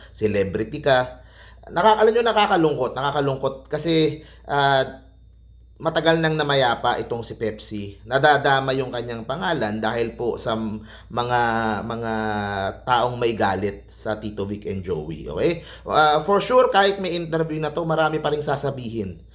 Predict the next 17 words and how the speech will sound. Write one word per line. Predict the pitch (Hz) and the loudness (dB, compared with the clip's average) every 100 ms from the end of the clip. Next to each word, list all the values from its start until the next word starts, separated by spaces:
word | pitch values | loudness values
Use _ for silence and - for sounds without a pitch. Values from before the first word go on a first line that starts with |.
| - - | -20 -14
yung | 117 120 | -12 -6
pong | 117 | -6
ibang | 113 123 120 117 | -4 -2 -2 -2
mga | 113 104 | 0 2
bashers | 107 101 107 101 | 2 0 -2 -2
dyan | 107 92 | -4 -6
at | |
yung | - 107 101 | -8 -4 -4
ibang | 104 | -2
mga | 104 101 101 | -2 -2 -4
humiri | 104 95 90 | -4 -4 -6
dyan. | 87 82 | -6 -2
Alam | 151 170 | 0 2
nyo, | 180 160 - - - | 0 -2 -12 -20 -2
ayoko | 135 147 139 | 4 4 4
nang | 147 143 | -2 -2
masyadong, | 135 131 135 127 127 127 123 | -4 0 2 2 0 -4 -6